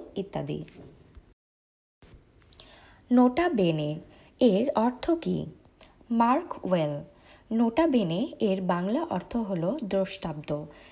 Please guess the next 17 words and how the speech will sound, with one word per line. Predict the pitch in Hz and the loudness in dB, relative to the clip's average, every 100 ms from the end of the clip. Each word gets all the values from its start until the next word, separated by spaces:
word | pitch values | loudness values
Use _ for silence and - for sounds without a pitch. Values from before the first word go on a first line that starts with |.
| - - | -10 -2
তাই | 233 202 269 | 0 0 -2
এর | - 196 | -2 -2
সঠিক | 190 - 190 - 339 349 - | -4 -6 -4 0 0 0 -8
উত্তর | 202 - 208 202 | -8 -4 -4 -4
হবে | 175 156 208 - 196 | -4 -4 -2 -4 -4
মার্ক | 190 196 262 - | -4 -6 -8 -6
ওয়েল। | 165 151 151 160 _ - - - - - - _ _ _ _ _ _ _ _ _ _ - - _ - - - - - - | -4 -4 -6 -12 _ -20 -20 -20 -20 -20 -20 _ _ _ _ _ _ _ _ _ _ -20 -20 _ -20 -20 -20 -20 -14 4
Once | 254 240 214 330 - - | 8 8 6 0 -6 2
in | 254 202 202 - | 4 4 2 4
a | 220 190 | 4 4
blue | 226 214 254 311 311 | 2 6 6 8 6
moon | 196 151 151 175 - - - - | 2 0 -6 -12 -18 -20 -6 2
এই | 277 | 2
ফ্রেজটির | 339 - 247 240 - - 247 247 | 2 2 4 4 -2 0 2 2
অর্থ | - 208 220 - 330 | 4 2 0 -2 -4
কী? | 330 156 151 156 - - - - - - | -2 -4 -4 -8 -18 -20 -20 -20 -20 -2
Very | 262 262 294 | 4 6 6